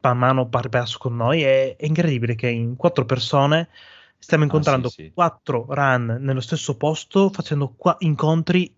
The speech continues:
Speaker 2: Tipo,
Speaker 1: diversi.
Speaker 2: esatto,
Speaker 1: Incontri,
Speaker 2: tipo
Speaker 1: io ho
Speaker 2: Skyrim,
Speaker 1: incontrato
Speaker 2: la
Speaker 1: una
Speaker 2: prima
Speaker 1: cosa,
Speaker 2: volta
Speaker 1: lui
Speaker 2: che
Speaker 1: incontra
Speaker 2: giochi a
Speaker 1: qualcosa.
Speaker 2: Skyrim.
Speaker 1: Mi sta dando la stessa sensazione della prima run su Skyrim.
Speaker 2: È
Speaker 1: Proprio
Speaker 2: vero,
Speaker 1: la
Speaker 2: è vero.
Speaker 1: voglia di,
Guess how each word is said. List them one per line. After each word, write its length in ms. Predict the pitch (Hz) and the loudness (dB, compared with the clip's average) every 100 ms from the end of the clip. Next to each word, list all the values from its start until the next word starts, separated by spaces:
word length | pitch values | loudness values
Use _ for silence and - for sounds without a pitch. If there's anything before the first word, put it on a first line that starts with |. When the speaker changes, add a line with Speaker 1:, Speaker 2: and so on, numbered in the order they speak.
| _ _ _ _ | _ _ _ _
Speaker 2:
Tipo, 120 | 165 | 0
Speaker 1:
diversi. 480 | 156 139 127 - 113 | 2 2 0 -6 -8
Speaker 2:
esatto, 420 | 123 147 147 92 | -10 -6 -6 -4
Speaker 1:
Incontri, 280 | 165 175 185 | -2 0 0
Speaker 2:
tipo 120 | 196 | 4
Speaker 1:
io 80 | 202 | 4
ho 40 | 175 | 4
Speaker 2:
Skyrim, 0 | |
Speaker 1:
incontrato 380 | 156 165 170 | 4 2 4
Speaker 2:
la 60 | 190 | 2
Speaker 1:
una 20 | |
Speaker 2:
prima 140 | - 240 | 2 4
Speaker 1:
cosa, 100 | 277 | 4
Speaker 2:
volta 160 | 240 | 4
Speaker 1:
lui 60 | 180 | 2
Speaker 2:
che 60 | |
Speaker 1:
incontra 220 | 165 165 165 | 0 -2 -2
Speaker 2:
giochi 40 | |
a 40 | |
Speaker 1:
qualcosa. 320 | 190 233 202 - | -4 -4 -8 -12
Speaker 2:
Skyrim. 140 | - _ _ _ - - - | -18 _ _ _ -20 -20 -6
Speaker 1:
Mi 100 | 151 | -4
sta 120 | 147 147 | 2 4
dando 200 | 175 175 | 4 0
la 60 | |
stessa 300 | 143 151 156 | -2 -4 -4
sensazione 440 | 151 127 117 143 160 | -4 -6 -4 -2 0
della 240 | 135 123 | 0 0
prima 260 | 117 151 135 | -2 0 0
run 140 | 127 127 | 0 -2
su 100 | 143 | -8
Skyrim. 500 | - 110 107 107 117 - - | -8 -8 -8 -8 -10 -16 -16
Speaker 2:
È 140 | 123 | -4
Speaker 1:
Proprio 240 | 123 185 | 2 6
Speaker 2:
vero, 0 | |
Speaker 1:
la 100 | 190 | 6
Speaker 2:
è 120 | 147 120 | 4 2
vero. 40 | |
Speaker 1:
voglia 340 | 170 196 196 | 2 2 2
di, 360 | 185 147 143 - | 0 -2 -2 -4